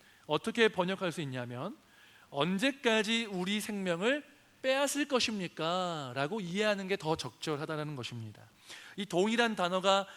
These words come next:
앞뒤에 나오는데요, 십 장 십팔 절 말씀에 보면, "이를 내게서 빼앗는 자가 있는 것이 아니라 내가 스스로 버리노라." 여기서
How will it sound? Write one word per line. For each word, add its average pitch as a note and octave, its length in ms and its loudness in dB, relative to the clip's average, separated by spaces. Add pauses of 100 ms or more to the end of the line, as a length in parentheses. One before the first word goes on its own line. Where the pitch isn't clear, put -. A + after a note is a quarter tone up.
(220)
앞뒤에 G#3 600 4
나오는데요, D#3+ 920 0 (380)
십 - 280 -6
장 A3 200 2
십팔 - 400 -2
절 G#3+ 180 2
말씀에 E3+ 380 0
보면, C#3 500 -4 (500)
"이를 A3 320 4
내게서 G3+ 400 4 (160)
빼앗는 C#4 520 4
자가 A#3+ 240 4
있는 F#3 340 0
것이 F3+ 300 0
아니라 D3 340 4
내가 D#3 260 2
스스로 C#4+ 440 0
버리노라." F3+ 720 -2 (380)
여기서 G#3 360 4